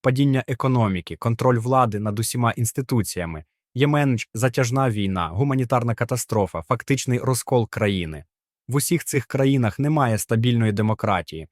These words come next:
а корупція стала частиною системи. Топ п'ять країн із найвищими оцінками. Данія роками на першому місці. Чіткі закони, низький рівень тіньової економіки. Фінляндія —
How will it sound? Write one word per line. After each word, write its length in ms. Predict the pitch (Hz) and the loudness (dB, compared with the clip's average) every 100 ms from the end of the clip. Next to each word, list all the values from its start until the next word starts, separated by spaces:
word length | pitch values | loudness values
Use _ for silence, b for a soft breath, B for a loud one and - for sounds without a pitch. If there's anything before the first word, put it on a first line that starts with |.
| _ _ | _ _
а 100 | 147 | -2
корупція 540 | - 151 147 - 120 | 4 4 4 2 0
стала 340 | 110 - 120 110 | 0 0 2 0
частиною 600 | 120 - 135 120 107 101 | -2 -2 2 2 2 0
системи. 720 | - 110 - 120 110 90 80 _ _ _ _ _ _ | -4 -6 0 2 2 0 -6 _ _ _ _ _ _
Топ 240 | 185 165 - | 4 6 2
п'ять 320 | - 151 123 | 4 2 2
країн 400 | - 135 139 139 139 | 0 0 2 2 2
із 140 | 123 | 0
найвищими 600 | 156 151 175 151 - 104 | 0 4 4 2 2 2
оцінками. 720 | 101 101 107 95 - 82 78 - _ - | 2 0 -2 -2 -4 -6 -8 -16 _ -2
Данія 520 | 127 147 156 127 110 - _ - | 0 2 2 2 0 -6 _ -2
роками 460 | 123 123 127 127 | 0 2 2 4
на 140 | 117 107 | 2 2
першому 440 | 107 101 - 120 | 2 0 0 2
місці. 520 | 120 120 92 - 80 78 _ _ _ _ | 4 4 2 -4 -12 -14 _ _ _ _
Чіткі 360 | - 139 - 160 | -4 -4 0 2
закони, 580 | 123 117 104 92 82 80 _ | 2 0 0 0 0 -10 _
низький 420 | 123 135 - 175 135 | 0 0 0 2 4
рівень 340 | 131 117 113 | 4 4 2
тіньової 540 | - 123 120 131 131 123 | 2 2 4 4 4 2
економіки. 680 | 113 113 101 87 82 - - _ _ _ _ _ | 0 0 2 0 -4 -12 -18 _ _ _ _ _
Фінляндія — 720 | - 147 139 151 151 120 104 | 0 2 4 4 2 2 0